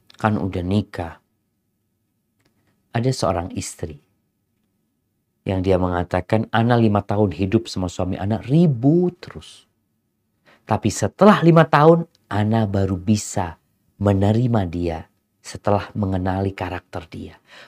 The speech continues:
Oh, ternyata dia kayak gini. Alhamdulillah, setelah, setelah lima tahun, baru tenang." Jadi lima tahun pertama itu gawat terus. Ya, mungkin sebulan pertama itu ya masa-masa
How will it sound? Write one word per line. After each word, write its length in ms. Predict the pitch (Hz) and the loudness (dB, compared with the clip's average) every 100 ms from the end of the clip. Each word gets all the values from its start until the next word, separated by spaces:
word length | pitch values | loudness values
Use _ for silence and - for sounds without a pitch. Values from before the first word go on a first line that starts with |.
| _ | _
Oh, 80 | 143 | -4
ternyata 320 | 143 113 113 | 0 -2 0
dia 240 | 120 117 107 | 0 0 -2
kayak 180 | 104 | -10
gini. 300 | - 85 82 85 | -10 -14 -14 -14
Alhamdulillah, 720 | 104 - 131 117 101 80 80 _ - _ - | -12 -4 -2 0 -4 -6 -10 _ -20 _ -6
setelah, 680 | 110 - 110 104 90 98 - | -6 2 2 2 -2 -8 -8
setelah 400 | - - 110 98 117 | -12 0 2 2 0
lima 240 | 107 98 | 2 0
tahun, 420 | - 87 98 117 - - - _ | -2 0 0 0 -4 -20 -20 _
baru 480 | 113 107 104 113 123 | 0 4 4 4 2
tenang." 480 | - 113 101 87 71 _ _ _ _ _ _ _ _ _ _ _ _ _ _ _ _ _ _ _ _ _ _ _ | 2 -2 0 -6 -10 _ _ _ _ _ _ _ _ _ _ _ _ _ _ _ _ _ _ _ _ _ _ _
Jadi 240 | 156 190 | 6 8
lima 320 | 196 175 190 | 8 10 8
tahun 240 | 190 185 180 | 8 6 6
pertama 400 | 185 180 180 202 | 4 4 4 6
itu 160 | 202 | 6
gawat 420 | 151 131 143 147 - | 8 10 10 8 6
terus. 380 | 190 147 - 98 90 _ _ _ _ _ _ _ _ _ 131 | 6 6 2 -12 -12 _ _ _ _ _ _ _ _ _ 8
Ya, 100 | 127 | 10
mungkin 240 | 156 160 151 | 10 8 6
sebulan 500 | - 127 123 127 123 | 8 6 10 8 8
pertama 480 | 95 - 120 120 127 | 4 6 4 6 4
itu 460 | 117 113 147 147 _ _ _ _ | 4 6 6 6 _ _ _ _
ya 460 | 117 117 113 110 | 6 8 8 8
masa-masa 640 | 107 110 104 117 110 107 | 6 4 4 2 2 2